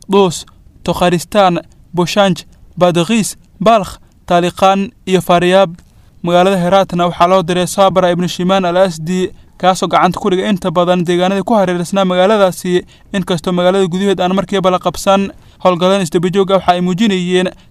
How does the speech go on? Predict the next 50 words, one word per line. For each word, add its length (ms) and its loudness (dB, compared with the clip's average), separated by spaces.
kartidii 360 -4
hogaamineed 480 0
ee 60 4
Cabdullaahi 460 0
ibnu 160 -2
Caamir. 420 0
Muddo 180 0
kooban 320 0
gudaheed 320 -2
ayuuna 240 -2
ku 140 -2
guulaystay 600 0
inuu 160 -4
si 120 -4
isku 220 -6
mar 120 4
ah 60 2
u 80 0
maamulo 520 2
jihooyin 360 2
dagaal 240 2
oo 100 -2
kala 180 -4
fogfog, 460 -2
isagoo 240 0
si 180 -6
joogto 240 -2
ah 40 0
ula 140 0
socday 260 -2
dhaqdhaqaaqa 500 0
cutubyadiisa, 800 -2
una 180 0
diriyay 280 0
gargaarka 460 -2
iyo 100 -4
gurmadka 440 -2
meel 180 0
kasta 280 -6
oo 40 0
looga 240 2
baahdo. 480 0
Taasina 340 -2
waxay 160 2
ka 120 -4
dhigtay 260 -4
mid 120 -2
ka 140 -2
mid 160 -2
ah 140 2